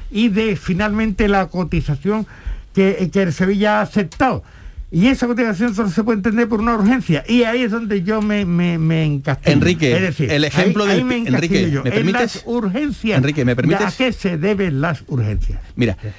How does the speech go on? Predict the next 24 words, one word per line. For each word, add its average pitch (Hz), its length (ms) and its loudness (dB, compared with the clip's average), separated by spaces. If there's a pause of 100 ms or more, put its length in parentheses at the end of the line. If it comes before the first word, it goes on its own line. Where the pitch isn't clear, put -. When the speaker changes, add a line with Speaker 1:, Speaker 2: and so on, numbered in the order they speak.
(140)
Speaker 2:
eh, 135 200 2
Eduardo, 117 400 2
eh, 117 340 0
treinta 135 220 -4
segundos. 95 340 0 (560)
El 147 280 2
que 147 100 0
tiene 175 260 2
un 180 160 4
piso 214 460 -2 (260)
y 139 80 2
lo 135 120 2
tiene 156 180 0
que 165 80 2
vender, 165 400 0 (300)
y 175 60 4
lo 156 140 2
quiere 156 160 2
vender 170 260 0
por 147 140 -4
ciento 160 200 0
cincuenta 139 380 0
mil 135 140 2
euros, 95 260 -4